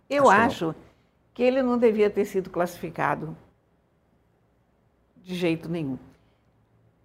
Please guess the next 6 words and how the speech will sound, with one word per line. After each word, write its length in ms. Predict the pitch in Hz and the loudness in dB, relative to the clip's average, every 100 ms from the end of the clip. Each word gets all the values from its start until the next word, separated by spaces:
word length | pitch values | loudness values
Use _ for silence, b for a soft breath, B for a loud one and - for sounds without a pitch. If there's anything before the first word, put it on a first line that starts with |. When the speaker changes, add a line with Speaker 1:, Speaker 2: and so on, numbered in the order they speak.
| _ _ _ _ | _ _ _ _
Speaker 1:
Eu 200 | - 233 | 4 6
acho 400 | 214 208 233 247 | 6 4 0 -6
que 100 | 233 | -8
você 320 | 226 208 190 175 | -4 -4 -2 -2
deve 360 | 165 180 180 | 2 0 -2
criar, 600 | - 220 214 165 160 170 | -6 -2 2 2 2 -4